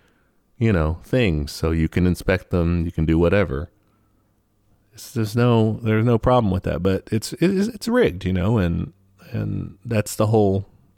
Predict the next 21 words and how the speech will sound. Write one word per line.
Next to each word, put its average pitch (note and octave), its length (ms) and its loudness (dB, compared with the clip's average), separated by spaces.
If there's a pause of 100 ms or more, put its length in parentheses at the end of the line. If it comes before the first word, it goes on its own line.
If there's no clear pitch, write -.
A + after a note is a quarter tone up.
(200)
the F#2+ 60 -2
whole A#2+ 160 2
system G#2 380 -2
like E2+ 160 -2
that D#2+ 200 0
is D2 300 -4 (2250)
built G2+ 420 0
to, F2+ 440 2 (880)
and C#3+ 120 2
you E3 60 4
don't, F#3 200 2
you C#3 80 4
don't, C#3 240 2 (240)
I, B2+ 140 2
I A2+ 140 -2
think, - 320 -2
I D3 160 2
think E2 260 -2
that - 160 -4
they F2+ 180 2
also, F2+ 480 0